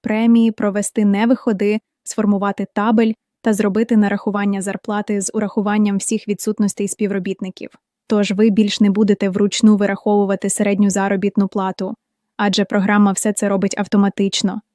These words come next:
Покажу розрахунок відпускних. Створюємо документ, обираємо співробітника, вид відпустки. Далі обираєте період відпустки, вказуємо за потреби, номер наказу та дату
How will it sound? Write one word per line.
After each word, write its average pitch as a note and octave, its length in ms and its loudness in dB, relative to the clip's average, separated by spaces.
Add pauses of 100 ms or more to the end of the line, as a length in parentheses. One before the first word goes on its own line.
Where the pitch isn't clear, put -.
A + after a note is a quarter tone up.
(220)
Покажу A3 440 2
розрахунок G3+ 640 2
відпускних. G3 680 -2 (220)
Створюємо G#3 540 2
документ, G3+ 640 4
обираємо G3+ 540 0
співробітника, G#3+ 920 0 (120)
вид G#3 300 2
відпустки. G3 680 -4 (460)
Далі A3 320 4
обираєте G#3 480 0
період G#3 400 0
відпустки, G#3+ 580 -2
вказуємо G#3 800 2
за G#3 180 2
потреби, G#3+ 560 0 (140)
номер G#3 320 2
наказу G3+ 440 -4
та G3+ 140 -6
дату A3+ 440 -4